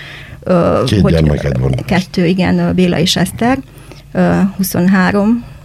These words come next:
Speaker 2: Eszter.
Speaker 1: és lesz, ö, nem, Béla huszonhárom lesz,
Speaker 2: Nem,
Speaker 1: ö,
Speaker 2: nem, én azt mondom, hogy Eszter.
Speaker 1: Igen, és igen.
Speaker 2: Ugyanis, ö, szerintem az egyik legszebb női név.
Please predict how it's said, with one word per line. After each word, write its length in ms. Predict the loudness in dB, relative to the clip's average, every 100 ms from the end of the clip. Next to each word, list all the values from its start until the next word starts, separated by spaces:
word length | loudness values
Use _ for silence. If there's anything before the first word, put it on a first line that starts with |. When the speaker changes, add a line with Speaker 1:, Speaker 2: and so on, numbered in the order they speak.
| -4
Speaker 2:
Eszter. 400 | -2 0 -2 -2
Speaker 1:
és 60 | 2
lesz, 320 | 2 0 -2
ö, 260 | -2 0 0
nem, 280 | 0 2 0 -2 0
Béla 260 | 0 0
huszonhárom 600 | 0 0 2 2 2 2
lesz, 180 | 0 0
Speaker 2:
Nem, 120 | 2 4
Speaker 1:
ö, 60 |
Speaker 2:
nem, 200 | 4 4
én 140 | 2 2
azt 220 | 0 2
mondom, 180 | 2 2
hogy 140 | 0
Eszter. 420 | -2 0 0 0 2
Speaker 1:
Igen, 140 | 2
és 260 | 2 0 0
igen. 180 | -2 0
Speaker 2:
Ugyanis, 520 | 2 4 4 2 0
ö, 240 | 0 2 2 -2 -6 -8 -12 -16 -10
szerintem 640 | -4 0 2 2 2 2
az 160 | 2 2
egyik 240 | 2 2
legszebb 460 | 0 -2 -2 -2 2
női 260 | 2 2
név. 240 | 2 0